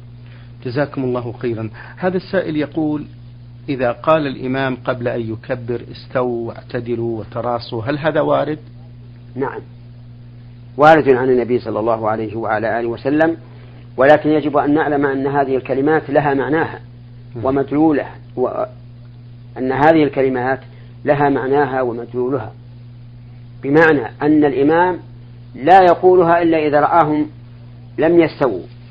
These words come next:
Speaker 1: نعم.
Speaker 2: ولم يتراصوا، أما إذا رآهم متراصين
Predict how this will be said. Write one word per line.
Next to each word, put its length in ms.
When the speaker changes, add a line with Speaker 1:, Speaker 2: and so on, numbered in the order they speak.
Speaker 1:
نعم. 180
Speaker 2:
ولم 320
يتراصوا، 540
أما 220
إذا 260
رآهم 400
متراصين 800